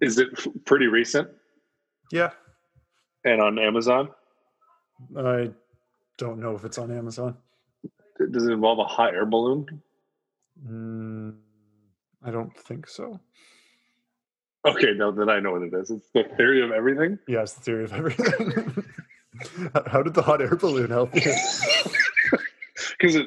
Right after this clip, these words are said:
Speaker 1: it eliminated the other one that I was
Speaker 2: Oh, okay.
Speaker 1: thinking of.
Speaker 2: <laughs> What's the other one? Well, I don't know if I should ask. It might be part of it, our clues. So, uh, maybe we can move on to your third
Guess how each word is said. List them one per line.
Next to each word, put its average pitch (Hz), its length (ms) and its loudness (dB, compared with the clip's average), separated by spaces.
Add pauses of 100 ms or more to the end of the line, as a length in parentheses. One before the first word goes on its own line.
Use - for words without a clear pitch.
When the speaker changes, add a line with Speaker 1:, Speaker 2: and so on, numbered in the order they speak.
(140)
Speaker 1:
it 160 280 2
eliminated 123 520 4
the 110 100 4
other 113 160 4
one 101 200 0 (160)
that 107 80 2
I 101 60 4
was 123 120 4
Speaker 2:
Oh, - 20 4 (140)
okay. - 40 2
Speaker 1:
thinking 226 300 2 (160)
of. - 300 -2 (300)
Speaker 2:
<laughs> - 60 -16
What's 135 200 2
the 131 140 2
other 143 300 2
one? 175 140 -2
Well, 131 220 4
I 127 80 4
don't 120 140 2
know 117 120 0
if 110 100 -2
I 110 60 2
should 110 140 -2
ask. 110 240 0
It - 20 -6
might 110 140 -2
be 117 80 -2
part 110 240 0
of 98 80 -4
it, 107 160 0
our 113 160 0
clues. 110 380 -2
So, 110 200 0 (800)
uh, 123 380 2
maybe 127 280 2
we 127 120 2
can 127 140 0
move 120 160 0
on 120 180 2
to 120 120 -2
your 113 200 0
third 117 500 -2